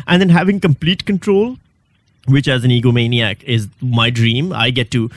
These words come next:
write it, shoot it, edit it. I did the animations, I did the graphics, I did, I did the video editing, I did the sound design, I did everything on that show. I used to write a rap song every now and then, and then I'd go and record it the next day as well, and then edit it, and then put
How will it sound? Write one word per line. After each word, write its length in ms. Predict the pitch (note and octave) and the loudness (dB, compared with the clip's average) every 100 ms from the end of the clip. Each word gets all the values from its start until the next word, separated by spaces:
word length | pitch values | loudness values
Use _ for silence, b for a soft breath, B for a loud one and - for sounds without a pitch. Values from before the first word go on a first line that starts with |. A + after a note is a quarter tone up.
| B | B
write 360 | A#2+ A#2+ D3 F3 | -4 0 0 0
it, 160 | G#3 - | -4 -4
shoot 440 | - - F#3 E3 | -8 -2 0 0
it, 180 | D3+ - _ - | -2 -4 _ -4
edit 320 | D#3+ G3 C3+ | 0 0 0
it. 200 | A#2+ - _ | -4 -6 _
I 100 | C3+ | -4
did 100 | D3 | -2
the 100 | C3 | -2
animations, 680 | A#2 A#2 A#2 E3 - G#3 G3+ | -2 -2 0 0 0 -2 -2
I 80 | A2 | -6
did 140 | A2 | -6
the 60 | A2 | -6
graphics, 480 | A2+ D#3+ G3+ G3+ - | -4 -2 -2 -4 -4
I 80 | B2+ | -6
did, 220 | B2+ A2+ - | -6 -8 -6
I 100 | B2 | -4
did 180 | A#2 A#2+ | -2 -2
the 60 | |
video 280 | A2 E3 F#3+ | 0 0 2
editing, 340 | F3 F3 F#3 C#3 | 0 0 -4 -4
I 40 | |
did 100 | A#2 | -4
the 80 | A#2 | -6
sound 340 | - B2 D#3+ | -4 0 2
design, 380 | D#3+ D#3 D3+ D#3 | 2 0 0 -2
I 100 | B2+ | -4
did 160 | C3 - | -6 -2
everything 680 | C#3+ C3 B2+ D3 - D3 C3 | -2 0 0 0 0 -4 -4
on 80 | A#2 | -6
that 220 | A2+ - | -8 -8
show. 260 | C#3 A#2 B B D#3+ | -6 -6 B B -4
I 60 | C#3+ | -4
used 140 | D3 | 0
to 120 | D#3+ | 0
write 220 | C3+ C#3 | 0 0
a 80 | D3+ | -2
rap 320 | A2+ A#2 D#3 | -2 -4 -2
song 440 | - F#3+ F#3 G#3 A#3 b b b - | -2 0 -2 -4 -10 b b b -6
every 380 | C3 B2 D3 C#3 | -4 0 2 2
now 280 | C3+ C3 D3 | 0 0 0
and 140 | C#3+ | 0
then, 280 | C#3 D3+ D#3 | 0 0 0
and 160 | B2+ B2 | 0 0
then 100 | B2+ | -2
I'd 100 | C3 | 0
go 80 | |
and 100 | C3+ | 0
record 340 | B2 - C3 C#3 | 0 0 0 0
it 120 | C3+ | 0
the 80 | C3 | -2
next 220 | C3 - | -2 -2
day 160 | C#3 C3 | -2 0
as 160 | A#2+ | 0
well, 380 | A#2+ B2+ D#3 E3+ | -2 0 0 -2
and 180 | C3+ B2 | -2 -4
then 100 | B2+ | -2
edit 300 | B2 C#3+ D3+ | -2 -2 0
it, 220 | D3+ D3+ | -2 -2
and 120 | C3 | -2
then 140 | B2 B2+ | -2 -2
put 200 | D3 | -4